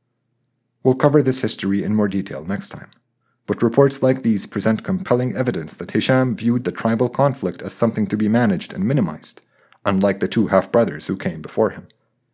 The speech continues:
It's this theme of saving the Ummah from problems ignored or exacerbated by his predecessors which you'll find repeated most often through Hisham's reign. We won't cover any more of it today,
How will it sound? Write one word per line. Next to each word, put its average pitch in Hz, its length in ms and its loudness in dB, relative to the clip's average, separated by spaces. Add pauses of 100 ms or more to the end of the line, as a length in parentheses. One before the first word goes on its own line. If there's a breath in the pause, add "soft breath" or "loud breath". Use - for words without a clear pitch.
(540)
It's - 140 -2
this 190 200 0
theme 175 420 4
of - 120 -8
saving 120 420 0
the 110 80 2
Ummah 120 360 0
from 98 180 2
problems 120 520 2
ignored 104 460 0
or 95 120 0
exacerbated 98 720 -2
by 95 160 -4
his 90 120 -8
predecessors 123 600 0 (360 loud breath)
which 135 180 -2
you'll 160 100 4
find 127 360 4
repeated 107 480 0
most 101 380 -2
often 110 360 -4
through 101 200 -2
Hisham's 85 440 -6
reign. 101 320 -2 (880)
We 123 100 0
won't 147 240 6
cover 107 220 6
any 98 140 4
more 92 180 2
of 80 80 -8
it 110 80 -12
today, 101 320 -2